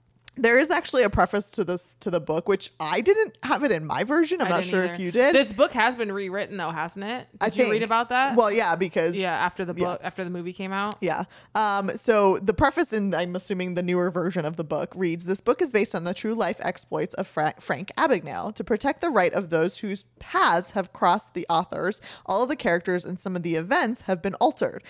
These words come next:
Speaker 1: and all names, dates, and places have been changed." So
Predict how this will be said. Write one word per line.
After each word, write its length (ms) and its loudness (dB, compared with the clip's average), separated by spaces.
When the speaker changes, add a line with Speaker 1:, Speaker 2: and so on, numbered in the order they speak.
Speaker 1:
and 120 -2
all 220 2
names, 380 -4
dates, 260 -4
and 100 -12
places 420 -6
have 200 -16
been 180 -14
changed." 680 -10
So 500 6